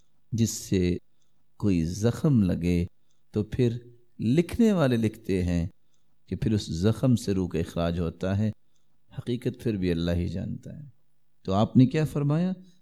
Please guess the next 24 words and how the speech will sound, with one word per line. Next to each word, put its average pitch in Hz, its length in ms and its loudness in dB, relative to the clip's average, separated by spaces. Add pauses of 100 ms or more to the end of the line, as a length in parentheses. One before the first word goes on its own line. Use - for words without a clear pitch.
(240)
"رغم 117 640 2 (140)
انف 110 320 2
رجل"، 90 440 -2 (400)
وہ 127 180 0
آدمی 139 480 2 (420)
ناک 110 920 4 (300)
زمین 98 540 4
پہ 107 200 -2
رگڑے 123 540 0 (360)
لیکن 160 240 -2
پھر 180 160 0
بھی 180 100 0
اسے 170 220 0
موت 135 440 2
نہ 113 80 6
آئے، 95 340 2 (340)
یعنی 123 400 2
موت 120 480 4
کی 135 120 2
سختیاں 139 800 0
اس 110 260 2
پہ 95 120 -2
وارد 90 500 0
ہوں۔ 95 280 2